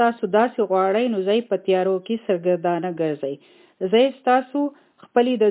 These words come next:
دنیا فایدې خوښې دي، د دنیا محبت دی ستاسو په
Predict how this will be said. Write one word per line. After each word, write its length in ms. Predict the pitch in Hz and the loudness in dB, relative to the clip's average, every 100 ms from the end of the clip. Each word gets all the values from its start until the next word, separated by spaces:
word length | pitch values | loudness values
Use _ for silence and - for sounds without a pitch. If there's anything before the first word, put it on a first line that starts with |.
| 196 | 2
دنیا 280 | 202 214 269 277 | -2 0 0 0
فایدې 360 | 233 208 202 214 | 0 2 2 0
خوښې 300 | 214 196 - 190 | -2 -4 -4 -2
دي، 120 | 233 262 | -2 0
د 80 | 196 190 | 0 0
دنیا 320 | 196 196 214 254 | -2 -2 0 0
محبت 580 | 226 185 185 160 175 220 - | 0 -2 -6 -4 -2 -2 -2
دی 100 | 247 | -4
ستاسو 340 | 247 233 220 220 | -2 -2 -2 -2
په 140 | 196 | -2